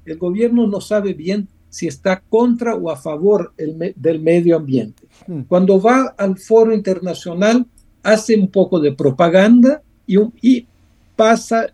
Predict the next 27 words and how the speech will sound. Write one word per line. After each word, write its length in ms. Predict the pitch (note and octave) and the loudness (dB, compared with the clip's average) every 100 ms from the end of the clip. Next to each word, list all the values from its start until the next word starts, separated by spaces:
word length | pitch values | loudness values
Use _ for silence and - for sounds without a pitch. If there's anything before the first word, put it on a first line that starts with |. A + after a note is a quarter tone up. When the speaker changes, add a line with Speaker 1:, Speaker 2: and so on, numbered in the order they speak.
| - | -8
Speaker 1:
el 220 | F3+ F3 | -8 -4
gorro 440 | F3+ G3 G3+ G#3+ | -2 0 0 -2
para 260 | - E3 D3+ | -4 -8 -8
pedir 340 | D3 D3 F#3+ | -8 -4 -6
plata, 540 | F#3+ E3+ B2+ - - - _ _ _ | -4 -4 -4 -6 -14 -18 _ _ _
¿no? 240 | - G#3 A#3 _ _ _ - | -8 -6 -6 _ _ _ 0
Cuando 440 | A3 A#3+ C4 B3+ | 2 4 4 4
el 120 | A3 F#3 | 2 -2
problema 540 | E3+ D#3+ E3+ G#3+ A#3 | -4 -2 0 0 0
del 200 | F3 D#3+ | -2 -6
medio 300 | E3 F#3 F#3 | -4 -4 -4
ambiente 400 | E3 D3+ F3 F#3 | -8 -8 -8 -6
en 80 | D3+ | -6
Brasil 360 | C3 C3 G#3 F#3+ | -4 -4 -2 -2
es 120 | - | -2
mucho 340 | F3+ G3 F3+ | -4 -2 -4
menos 360 | D#3 F3+ F#3+ F#3 | -4 -4 -4 -6
plata 560 | - D3+ D#3 - F#3 - | -2 0 0 0 -2 -2
y 100 | C#3+ | -6
mucho 320 | C3+ C#3+ E3 | -4 -2 -2
más 220 | D3+ F3 | 0 -2
político, 720 | - E3 D#3+ F3+ - A#2 - _ _ _ | -4 -6 -2 -2 -4 -20 -20 _ _ _
¿no? 220 | - F#3+ F#3+ _ | -4 -4 -4 _
La 140 | - A#2+ | -12 -8
capacidad 600 | D3+ C#3+ C3+ C#3 D#3+ E3+ | -6 -6 -4 -2 -2 -2
que 140 | E3+ | -4
tendría 520 | C3+ C#3 C3+ C3 F3 | -4 -2 0 0 0